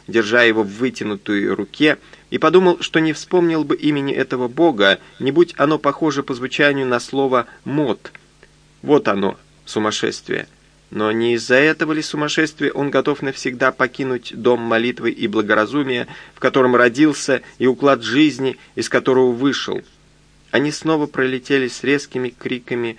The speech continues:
над выступающим углом дома, тёмные на фоне бледнеющего неба. Что это за птицы? Вероятно, ласточки вернулись с юга. Значит, и ему пора уезжать,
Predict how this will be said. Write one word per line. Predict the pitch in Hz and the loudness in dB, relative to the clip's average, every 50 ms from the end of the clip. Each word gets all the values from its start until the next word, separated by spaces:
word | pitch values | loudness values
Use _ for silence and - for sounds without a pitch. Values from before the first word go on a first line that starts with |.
| - - - - | -14 -20 -10 -4
над | 107 110 101 | -4 -4 -2
выступающим | 107 110 110 - 123 - 123 123 123 117 - - 107 104 | -2 -4 -4 -4 -4 0 2 4 4 2 0 -4 -4 -6
углом | 101 104 113 107 107 101 101 101 | -6 -4 -2 -2 -2 -2 -2 -2
дома, | 101 120 127 127 120 117 113 _ - _ _ _ _ _ | 0 0 2 2 0 -4 -8 _ -16 _ _ _ _ _
тёмные | - - 160 156 156 147 147 139 135 131 - | 0 4 4 4 4 2 0 -2 -2 -4 -2
на | 92 104 104 | -4 -4 -2
фоне | - 127 113 113 107 101 | 0 0 0 0 -2 -4
бледнеющего | 98 104 104 98 113 113 113 107 - - - 98 | -4 -4 -4 -2 0 0 0 -2 -4 -6 -4 -4
неба. | 104 104 104 101 98 98 - - - - _ _ _ _ _ - | -4 -2 -2 -2 -4 -4 -6 -12 -12 -14 _ _ _ _ _ -16
Что | - - - 180 | -10 -4 0 0
это | 180 175 - | 0 0 -2
за | 147 151 151 | -6 -6 -6
птицы? | 147 - - - 110 104 - - - - - - _ _ _ _ _ _ _ _ _ _ _ _ | -6 -6 -10 -12 -10 -10 -10 -10 -8 -10 -10 -10 _ _ _ _ _ _ _ _ _ _ _ _
Вероятно, | - 104 113 113 117 117 117 113 - 117 113 113 104 - _ _ _ _ - | 0 2 4 4 6 4 2 2 0 -2 -2 -2 -2 -4 _ _ _ _ -4
ласточки | 107 113 131 147 147 147 - 107 - - - - 98 | 0 0 2 2 0 -2 -8 -10 -10 -10 -12 -12 -8
вернулись | 90 101 101 107 107 104 98 98 - | -8 -6 -4 -4 -4 -4 -4 -6 -10
с | - - - | -14 -14 -8
юга. | 101 110 104 101 92 - - - _ _ _ _ _ - | -4 -4 -4 -4 -6 -12 -16 -16 _ _ _ _ _ -10
Значит, | 110 120 143 156 151 - 151 - - _ - _ _ - | -2 0 0 0 0 -4 -10 -10 -14 _ -20 _ _ -4
и | 123 | -2
ему | 135 139 143 147 170 175 170 | 0 0 2 2 2 2 2
пора | - 117 107 104 101 104 | 2 0 0 0 -2 -2
уезжать, | 104 107 110 107 104 104 101 101 104 107 104 104 - - | -4 -4 -4 -4 -6 -8 -8 -6 -6 -6 -6 -8 -14 -20